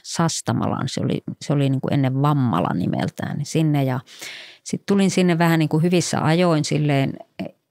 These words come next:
et mulla oli monta tuntia aikaa ennen kuin alkoi se kesälukio ja mä menin sinne Kirkonkylän puistoon kävelemään ja silloin oli mulla niinku tosi paljon nää, pyöri mielessä nämä,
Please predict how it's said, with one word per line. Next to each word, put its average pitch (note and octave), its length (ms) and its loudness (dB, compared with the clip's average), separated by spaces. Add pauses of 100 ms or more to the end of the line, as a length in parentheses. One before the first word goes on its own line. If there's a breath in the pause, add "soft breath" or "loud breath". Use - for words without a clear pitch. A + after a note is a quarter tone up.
(160)
et - 60 -6 (160)
mulla C#3+ 220 2
oli C3+ 100 2
monta C#3+ 280 2
tuntia C3 460 2
aikaa B2+ 260 -2
ennen D2 200 -2
kuin - 160 0
alkoi D#3 260 -2
se - 120 -6
kesälukio C3 600 -2
ja B2 60 0
mä C3+ 140 0
menin C3+ 440 0
sinne C3 320 -4
Kirkonkylän C3+ 600 0
puistoon C#3 500 -2
kävelemään C3+ 640 0
ja - 140 -4 (180)
silloin G3+ 400 0
oli D#3 460 0
mulla D#3 260 2 (440)
niinku D#3 280 -2 (100)
tosi E3 220 0
paljon D3 460 2
nää, B2+ 260 0 (640)
pyöri D3+ 260 4
mielessä C3+ 480 2
nämä, - 320 -2